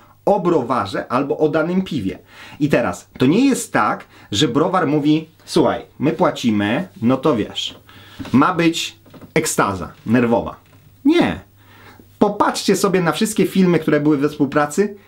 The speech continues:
Nie ma na każdym filmie tam ekstazy. Czasem jest, czasem jest tak sobie. Zasada jest jedna, chociaż jeszcze nigdy mi się nie zdarzyło. Zasada jest jedna.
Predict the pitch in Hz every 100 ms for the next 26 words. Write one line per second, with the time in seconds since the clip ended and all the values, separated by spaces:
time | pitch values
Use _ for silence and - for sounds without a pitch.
0 | - 127 156 262 277 208 - - 120 139
1 | 151 185 190 165 151 165 156 143 139 131
2 | - 120 - 139 180 196 110 120 - _
3 | _ - 311 285 269 262 262 - - 269
4 | 107 87 - - - - - - - 113
5 | 147 247 233 208 160 101 98 139 190 -
6 | 190 208 202 - 208 190 190 185 165 135
7 | 135 104 90 - 113 139 208 226 185 139
8 | 95 87